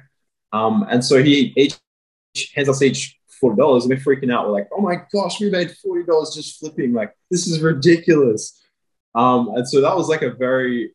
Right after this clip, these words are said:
insane moment for me, just, like, looking back on that. Uh, it really gave me confirmation that I can make money, not just from, like, an hourly wage, right? Uh, and so that was, that was quite a beautiful moment.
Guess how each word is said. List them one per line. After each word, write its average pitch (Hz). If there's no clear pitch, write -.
insane 120
moment 117
for -
me, 107
just, 107
like, 95
looking 110
back 101
on 101
that. 98
Uh, 101
it 117
really 143
gave 131
me 120
confirmation 120
that 101
I 98
can 104
make 104
money, 98
not 120
just 127
from, 117
like, 107
an 104
hourly 101
wage, 92
right? 90
Uh, 98
and 104
so 113
that 120
was, 117
that 110
was 113
quite 104
a -
beautiful 101
moment. 90